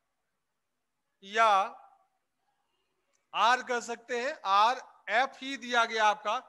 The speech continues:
जैसे एफ ई into, into B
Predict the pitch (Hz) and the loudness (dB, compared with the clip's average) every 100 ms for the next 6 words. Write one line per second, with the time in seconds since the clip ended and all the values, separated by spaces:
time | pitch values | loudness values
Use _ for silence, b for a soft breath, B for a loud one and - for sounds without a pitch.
0 | _ _ _ 151 226 - - 214 233 240 | _ _ _ -8 -8 -8 -8 -6 -8 -8
1 | 214 202 254 _ _ _ _ 233 269 277 | -10 -10 -14 _ _ _ _ -6 -6 -8
2 | 254 285 262 226 269 _ _ _ _ _ | -12 -10 -10 -12 -16 _ _ _ _ _
3 | _ _ _ _ _ _ _ _ _ _ | _ _ _ _ _ _ _ _ _ _
4 | _ _ _ _ _ _ _ _ _ _ | _ _ _ _ _ _ _ _ _ _
5 | 214 254 269 262 226 190 226 _ _ _ | -12 -10 -12 -12 -10 -10 -14 _ _ _
6 | _ _ 185 151 143 | _ _ -20 -20 -10